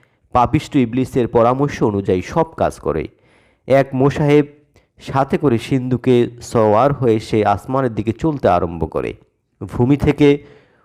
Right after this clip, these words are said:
উদ্যা আরোহণের পর সে ধনুকে তীর স্থাপন করে আসমানের দিকে নিক্ষেপ করতে চাইলে মোসাহেব বলল, "হে নমরুদ, তুমি এ কী করছো?" সে বলল,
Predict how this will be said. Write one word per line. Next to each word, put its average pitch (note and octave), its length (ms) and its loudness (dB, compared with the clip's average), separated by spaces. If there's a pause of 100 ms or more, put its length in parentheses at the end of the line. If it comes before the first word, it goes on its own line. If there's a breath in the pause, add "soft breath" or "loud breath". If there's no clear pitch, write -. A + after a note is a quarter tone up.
(100)
উদ্যা B2 380 2
আরোহণের B2+ 400 0
পর G2+ 400 -2 (220)
সে C3 320 -2 (120)
ধনুকে C#3 460 0
তীর B2+ 340 -2
স্থাপন A2+ 540 -4
করে G#2+ 320 2 (400 soft breath)
আসমানের C3+ 540 0
দিকে G2+ 180 -4
নিক্ষেপ A#2 400 -6
করতে B2+ 280 -2
চাইলে A#2 500 2 (440 soft breath)
মোসাহেব C#3 520 0
বলল, F#2+ 320 0 (540)
"হে F#3 120 4
নমরুদ, G2 400 0 (500)
তুমি D3+ 260 2
এ D3+ 40 6
কী G#3 140 -2
করছো?" - 420 -8 (220)
সে F#3+ 200 2
বলল, B2 320 2